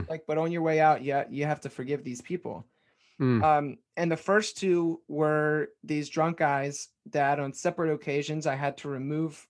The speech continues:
Speaker 2: from the bar.
Speaker 1: Mm.
Speaker 2: physically, um, that, you know, called me all sorts of names and whatever.
Speaker 1: Mm-hmm.
Speaker 2: And part of me, the ego side of me was like, "Oh yeah, that's right. Like, you know, all the girls that work for me, they saw me, this little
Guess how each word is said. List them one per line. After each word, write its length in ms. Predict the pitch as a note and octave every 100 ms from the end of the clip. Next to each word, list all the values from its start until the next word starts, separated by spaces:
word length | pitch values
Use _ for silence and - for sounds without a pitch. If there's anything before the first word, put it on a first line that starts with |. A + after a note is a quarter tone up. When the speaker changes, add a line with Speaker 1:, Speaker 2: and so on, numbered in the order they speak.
| _
Speaker 2:
from 180 | - D3+
the 80 |
bar. 400 | D3 B2+ B2 D#3 - _ _ _ _ _
Speaker 1:
Mm. 60 | C#3
Speaker 2:
physically, 580 | A#2 - _ - C3+ D#3+ _ _ _ _
um, 560 | - C#3 C#3 C3 A#2+ A2+ _ _ _ _ _
that, 260 | - C#3 -
you 80 | D3+
know, 140 | B2
called 300 | B2 D3 D3
me 60 | D3+
all 140 | C#3+
sorts 280 | C#3+ D3 D3
of 80 | C#3+
names 460 | C#3+ C#3 C#3 C3+
and 180 | C3+ C3+
whatever. 400 | C#3 C#3 C3+ C3+
Speaker 1:
Mm-hmm. 460 | A#2 G#2 F2+ B2 A#2+ A#2
Speaker 2:
And 140 | G3
part 240 | - C#4+ C#4
of 60 |
me, 300 | A3 G#3 G#3+ -
the 120 | F3+ F#3+
ego 180 | G#3 G#3
side 320 | - F3 E3+
of 60 | D#3+
me 100 | F3
was 160 | F3
like, 240 | E3 D#3 -
"Oh 100 | E3+
yeah, 240 | F3 E3+
that's 260 | D#3+ E3 -
right. 300 | D#3+ D#3 D3+
Like, 380 | D3 C#3+ - - _ _ -
you 120 | C#3
know, 380 | C#3 C3 C3 - _ _ _ -
all 140 | D#3+
the 80 | E3
girls 320 | E3 E3 D#3+
that 160 | D3+ C#3
work 200 | D3+ -
for 100 | D3+
me, 180 | C#3+
they 180 | C#3+ D3+
saw 280 | D#3 F3+ D#3+
me, 320 | D3 D#3 D#3
this 240 | D#3 D3 D3
little 280 | D3+ D3